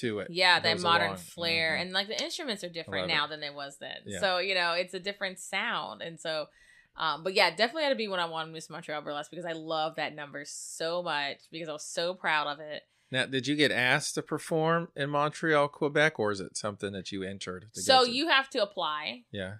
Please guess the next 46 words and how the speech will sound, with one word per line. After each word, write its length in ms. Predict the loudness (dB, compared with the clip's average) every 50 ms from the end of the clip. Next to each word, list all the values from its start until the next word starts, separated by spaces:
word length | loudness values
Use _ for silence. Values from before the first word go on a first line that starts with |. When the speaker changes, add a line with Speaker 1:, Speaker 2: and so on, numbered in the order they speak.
| -6 -2
Speaker 2:
Um, 480 | 0 2 4 4 2 0 -2 -6 -10 -14 -12
usually 380 | -10 -10 -8 -6 -4 -4 -4 -4
burlesque 300 | -4 -2 -2 -2 -2 -4
festivals, 440 | -6 -8 -8 -8 -12 -14 -14 -12 -10
you 120 | -8 -8
apply 560 | -8 -8 -4 -2 0 0 0 0 -2 -4 -8 -14 -18 -16
and 140 | -14 -14 -14
then 120 | -14 -14
you 100 | -12 -10
get 120 | -10 -8
accepted, 500 | -8 -8 -8 -8 -8 -8 -8 -10 -10 -10
or, 180 | -10 -12 -14 -12
you 100 | -10 -8
know, 140 | -6 -6 -4
and 100 | -4 -6
it 80 | -6
depends 300 | -8 -10 -12 -12 -8 -6
on 100 | -6 -6
if 80 | -6 -10 -14
you 80 | -16 -16
showcase, 640 | -10 -8 -6 -6 -6 -6 -6 -6 -6 -8 -10 -14 -18
which 180 | -18 -20 -20 -18
is 120 | -20 -16
just 240 | -12 -12 -12 -12 -14
performing 640 | -18 -20 _ _ -14 -12 -12 -10 -10 -12 -12 -12 -12
and 160 | -14 -14 -16 -20 _ _ _ _ _ _ _ _
doing 180 | -14 -12 -12 -10
your 100 | -12 -12
thing, 280 | -10 -10 -10 -10 -10 -10
or 120 | -10 -10
if 100 | -10 -10 -12
you 100 | -18 -18
compete 420 | -18 -18 -18 -18 -18 -20 -20 -20
for 140 | _ -20 -20
a 60 | -20
title. 560 | -10 -6 -4 -4 -2 -2 -4 -6 -8 -12 -16 _ _ _ _ _ _ _ _ -6
And 200 | -4 0 2 2
I 60 | 2
had 180 | 2 0 -2 -2
originally 480 | -4 -8 -12 -16 -14 -14 -14 -14 -14
just 200 | -14 -16 -16 -16
applied 760 | -18 -20 _ -14 -8 -4 -2 0 2 2 0 0 -4 -6 -10 -12
to 100 | -16 -16 -16 _ _ _ _ -14
just 240 | -14 -14 -14 -8 -2
go. 420 | 0 0 2 0 -2 -6 -10 -10 _
Speaker 1:
Right. 280 | -2 0 0 0 -2